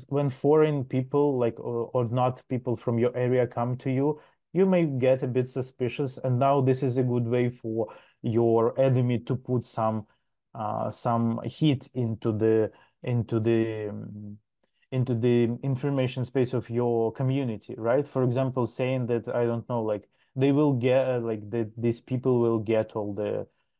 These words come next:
places at schools or at universities, right? We saw this kind of thing, like, people, uh, people coming from, uh, other regions, uh, because, uh, these regions are or were occupied into more safe areas.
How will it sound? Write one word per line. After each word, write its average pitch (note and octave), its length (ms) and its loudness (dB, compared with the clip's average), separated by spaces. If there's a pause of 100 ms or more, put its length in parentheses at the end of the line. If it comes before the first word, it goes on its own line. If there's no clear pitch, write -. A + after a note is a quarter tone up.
(240)
places B2+ 400 2
at A2+ 120 -8
schools - 560 -16 (120)
or A#2+ 320 0
at A2+ 120 -4
universities, A2 920 -2
right? A#2+ 220 2 (120)
We A#2+ 160 2
saw C3+ 300 0
this A#2 260 -2
kind G#2+ 400 -2
of G2+ 100 -4 (140)
thing, A2+ 220 -2
like, G2+ 320 -4
people, A#2 480 -2 (520)
uh, A#2 420 -6 (340)
people C3+ 260 2
coming C3 320 2
from, B2+ 320 -2
uh, A#2+ 200 -2 (100)
other B2+ 260 2
regions, B2 640 -2
uh, A#2+ 240 0
because, A2+ 540 -4
uh, A2+ 200 -4
these G#2+ 280 -2
regions A#2 520 -2
are A#2 340 2 (220)
or A#2+ 160 2
were A#2+ 320 2
occupied B2 720 0
into A2+ 240 -10
more A2+ 300 0
safe A#2 340 -4
areas. B2+ 460 0